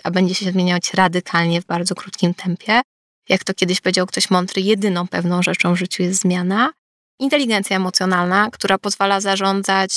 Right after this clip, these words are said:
emocjami własnymi, ale pomagać też objąć emocje innych. Elastyczność poznawcza, no to tak o tej zmianie bardzo. Umiejętność rozwiązywania nawet najbardziej złożonych problemów, w tym wychodzenia z sytuacji kryzysowych i tu się bardzo przyda to myślenie poza utartymi schematami, myślenie krytyczne,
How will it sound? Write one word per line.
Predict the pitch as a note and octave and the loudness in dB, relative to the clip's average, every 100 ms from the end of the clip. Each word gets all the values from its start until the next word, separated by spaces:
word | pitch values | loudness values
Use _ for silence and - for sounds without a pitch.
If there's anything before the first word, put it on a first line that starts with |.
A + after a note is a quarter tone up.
| - | 0
emocjami | G3 G3 - G3 F#3+ | 0 0 0 0 0
własnymi, | G3 G3 - A3 C4+ A#3+ | 0 -2 0 -2 0 0
ale | G3+ G3 | 0 -2
pomagać | - G3+ G3+ G3 G3 - | -2 0 2 2 -2 -2
też | F#3+ F#3+ - - | -2 2 0 2
objąć | F#3+ F#3 F#3 | 0 0 -2
emocje | - F#3 F#3 - | 0 0 0 -2
innych. | F#3 F3 F#3 C4 - _ _ _ _ _ - | 0 2 2 0 -6 _ _ _ _ _ 0
Elastyczność | A#3 A#3 - A3 G#3 - | 2 2 0 0 0 0
poznawcza, | G3+ G3 F#3+ - G#3+ A#3 | 0 2 0 0 0 0
no | A3 | 0
to | - | -4
tak | - F#3+ - | -4 -4 -4
o | |
tej | - F#3+ | 0 2
zmianie | F#3+ F3+ F3+ | 4 2 0
bardzo. | F3+ F3 E3+ G3 B3+ - _ _ _ _ | 0 0 0 2 2 0 _ _ _ _
Umiejętność | A3 A#3 A#3+ B3+ A#3+ | 0 0 0 -2 -2
rozwiązywania | A#3 A3 A3 G#3+ G#3 G#3 G#3 | -2 0 0 0 0 0 0
nawet | G#3 G3+ G#3+ | 0 0 0
najbardziej | G3+ G#3 G3+ G3 | 0 2 0 0
złożonych | G3 F#3+ G3 F#3+ F#3+ | -2 0 2 0 0
problemów, | - G3 F#3 F#3 F#3 G3 A3+ | -4 -4 0 0 2 0 -2
w | - - | -6 -2
tym | A3 A3+ | 0 2
wychodzenia | G#3 G#3 G3 F#3+ F#3+ | 0 -4 0 0 2
z | - | 2
sytuacji | G3 - F#3+ F3+ - | 0 -2 -2 -2 -4
kryzysowych | - G3 F#3 - F3+ G3+ A3 - - | -2 0 2 0 0 0 0 0 -6
i | |
tu | - A3 | -2 0
się | G3+ G3+ | 0 0
bardzo | G3+ G3 G3 | 0 0 -2
przyda | - F#3 F#3+ | -2 0 -2
to | - | 2
myślenie | F#3+ F#3+ - F#3 F#3+ | 0 0 0 0 0
poza | G3 F#3+ | 0 0
utartymi | F3+ - F#3 - F3+ F3+ | 0 0 -2 0 0 0
schematami, | - F#3 F#3 F#3+ F#3 F#3 | 0 -2 -2 -4 -2 0
myślenie | G3+ F#3+ - F#3+ F#3+ | 0 -2 0 0 -2
krytyczne, | - F#3+ - F#3 - G#3 | -4 -6 -2 0 2 2